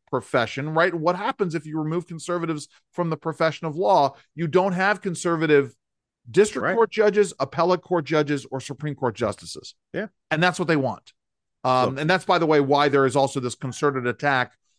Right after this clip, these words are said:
Speaker 1: not just at Stanford, but elsewhere, uh, against the Federalist Society. Um, they've been trying to, uh, to deal with the Federalist Society for years. Anyway.
Speaker 2: Well, look, th-, th-, there is,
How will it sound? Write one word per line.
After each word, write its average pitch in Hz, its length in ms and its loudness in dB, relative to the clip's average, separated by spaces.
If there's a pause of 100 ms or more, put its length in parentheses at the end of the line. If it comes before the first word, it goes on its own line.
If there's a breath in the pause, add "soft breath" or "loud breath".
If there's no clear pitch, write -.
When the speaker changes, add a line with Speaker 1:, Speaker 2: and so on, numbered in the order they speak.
(160)
Speaker 1:
not 156 320 0
just 147 360 0
at 117 140 -6
Stanford, 170 680 -4 (280)
but 135 160 2
elsewhere, 110 760 0 (280)
uh, 135 200 4
against 139 440 0
the 143 80 0
Federalist 147 500 2
Society. 92 680 -6 (500)
Um, 127 260 0
they've 160 180 4
been 143 120 -4
trying 180 320 0
to, 170 160 -2
uh, 151 180 0
to 135 200 -2
deal 147 220 0
with 139 100 -2
the 135 60 -4
Federalist 135 340 -2
Society 131 340 -2
for 120 160 -8
years. 123 680 -4 (800)
Anyway. 98 360 -6 (1160)
Speaker 2:
Well, - 140 -6
look, 147 220 0
th-, 156 240 -12
th-, 147 500 -12 (140)
there 151 600 -2
is, 127 760 -4